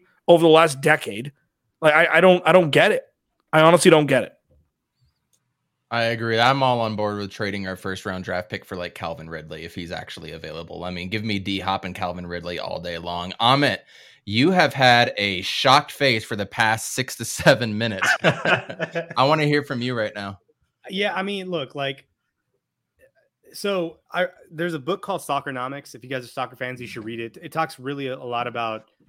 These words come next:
Speaker 3: how if you get rid of your coach, if you continue to get rid of your coach and G M, you're just, you're not gonna get anywhere. Like, you may have,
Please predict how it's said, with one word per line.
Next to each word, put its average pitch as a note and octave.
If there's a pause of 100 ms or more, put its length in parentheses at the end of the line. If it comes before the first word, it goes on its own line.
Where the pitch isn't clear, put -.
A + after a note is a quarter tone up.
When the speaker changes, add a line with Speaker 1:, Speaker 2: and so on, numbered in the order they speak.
(160)
Speaker 3:
how A2+ (840)
if -
you F3+
get F3
rid D3
of D3+
your C3+
coach, C3
if C#3
you D#3+
continue D3
to -
get C3
rid A#2+
of B2
your A2+
coach A#2+
and G#2+
G A2+
M, A#2 (680)
you're C3+
just, D#3+
you're C3+
not C3+
gonna A#2+
get G#2
anywhere. F2 (100)
Like, A#2+
you D#3+
may D#3
have, C#3+